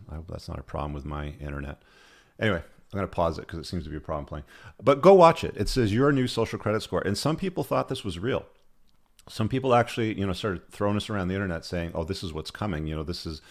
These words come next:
this is already out there. This is what they're doing," but they're not. This is a spoof. Okay,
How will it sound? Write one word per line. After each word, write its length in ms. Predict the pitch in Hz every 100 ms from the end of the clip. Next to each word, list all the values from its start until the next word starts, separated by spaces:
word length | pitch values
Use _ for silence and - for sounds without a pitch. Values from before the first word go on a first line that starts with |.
| - -
this 180 | 92 101
is 100 | 87
already 320 | 82 82 80
out 240 | 87 92 -
there. 200 | 67 62
This 160 | 80 -
is 80 | 78
what 160 | 80
they're 140 | - 71
doing," 240 | 95 82
but 160 | 76 76
they're 80 |
not. 320 | 76 92 76 -
This 180 | 92
is 80 | 85
a 60 | 73
spoof. 580 | - - 98 78 - - - - - - -
Okay, 280 | 85 85